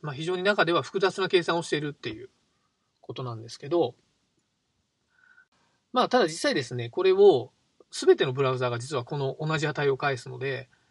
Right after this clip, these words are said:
JavaScriptはこういうもんだっていうふうに考えていた方がいいかもしれません。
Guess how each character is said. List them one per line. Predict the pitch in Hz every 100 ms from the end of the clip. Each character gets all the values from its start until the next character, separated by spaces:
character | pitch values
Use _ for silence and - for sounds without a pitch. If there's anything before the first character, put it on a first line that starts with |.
| _ _ 139
JavaScript | 165 214 - 269 -
は | 151
こ | 120 160
う | 175
い |
う |
も | 190 214
ん |
だ | 170
っ | 190
て | 135
い | 120
う |
ふ |
う | 113
に | 113
考 | 143 170 180
え | 160
て | 117 110 - _
い |
た | - 127
方 | 208 175
が | 220 254 - _ _ _ _ 156
い | 143
い |
か | 185
も | 190
し | 139
れ | 120
ま | 113
せ |
ん。 | -